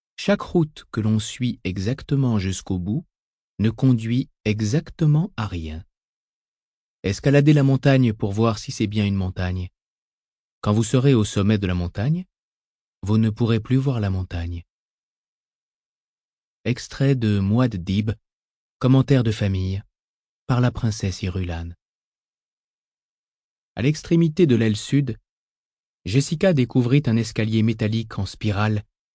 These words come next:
qui accédait à une porte ovale. Son regard revint au hall, puis de nouveau à la porte. «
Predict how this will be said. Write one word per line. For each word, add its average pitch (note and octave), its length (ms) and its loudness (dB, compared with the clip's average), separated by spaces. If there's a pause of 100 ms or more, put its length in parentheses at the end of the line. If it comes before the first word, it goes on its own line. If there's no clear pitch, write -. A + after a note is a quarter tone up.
qui C3 120 2
accédait D#3 480 2
à - 20 4
une A#2+ 160 2
porte A2+ 300 -4
ovale. E2 440 -6 (1500)
Son C3+ 220 0
regard D3+ 540 2
revint B2+ 420 0
au - 200 -8
hall, D3 360 4 (920)
puis F3 260 2 (160)
de A2+ 120 0
nouveau A#2+ 420 0 (260)
à A2 80 -6
la G2+ 80 -4
porte. « - 480 -12